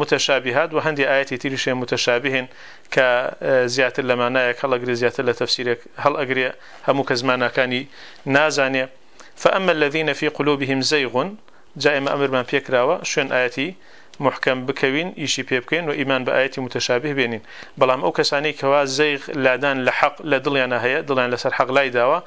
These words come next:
فيتبعون ما تشابه منه، ئەمانە ئەسن شوێن ئاەتە متشابهەکان ئەکەوێن بۆ ئەوەی گومان بۆ مسلمانان، ئە، دروست بکەن، ئە، ابتغاء الفتنة، و ئەمە بەستیان ئەوەیە کەوا فیتنە و ئاشوب بۆ خەڵکی،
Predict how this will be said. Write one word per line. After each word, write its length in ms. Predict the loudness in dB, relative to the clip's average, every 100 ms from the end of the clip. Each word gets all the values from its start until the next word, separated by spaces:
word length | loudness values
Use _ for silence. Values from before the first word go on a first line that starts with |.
| -12 -18 -6 0
فيتبعون 720 | 2 2 0 0 0 0 0
ما 180 | 0 0
تشابه 540 | -2 0 0 0 -2
منه، 180 | -4 -6 -8 -2
ئەمانە 360 | 0 2 0 -2
ئەسن 220 | -2 -4 -4
شوێن 180 | -2 -2
ئاەتە 360 | 0 0 0 0 -2 -10 -20 -12 -2
متشابهەکان 1000 | -2 0 0 0 0 0 0 0 0 -2 -10 -20 -20 -2 0
ئەکەوێن 480 | 2 2 2 2 0
بۆ 60 | 0
ئەوەی 160 | 0 0 0
گومان 220 | 0 0
بۆ 60 | -2 -2
مسلمانان، 520 | -2 0 2 0 -2
ئە، 480 | -6 -18 -20 -8 0 0 2
دروست 280 | 0 0 0
بکەن، 360 | 0 2 0
ئە، 760 | -2 -12 -20 -20 -20 -12 -2 0 2 0
ابتغاء 400 | 2 2 2 2
الفتنة، 520 | 0 -2 0 -2 -2 -8 -2
و 80 | 0 0
ئەمە 180 | 0 0
بەستیان 320 | 0 0 -2
ئەوەیە 180 | 0 0 2
کەوا 160 | 0 0
فیتنە 240 | -4 -2 0
و 40 | 0
ئاشوب 320 | 0 0 -2 -4 -20 -20 -6 0
بۆ 80 | 2
خەڵکی، 380 | 2 0 0 -2